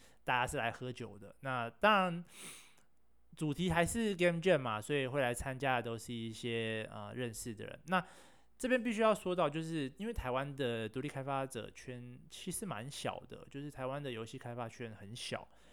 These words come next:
所以其实又切成北中南的话，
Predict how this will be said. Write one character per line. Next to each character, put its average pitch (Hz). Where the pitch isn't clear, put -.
所 -
以 127
其 -
实 196
又 196
切 180
成 139
北 107
中 131
南 98
的 101
话， 113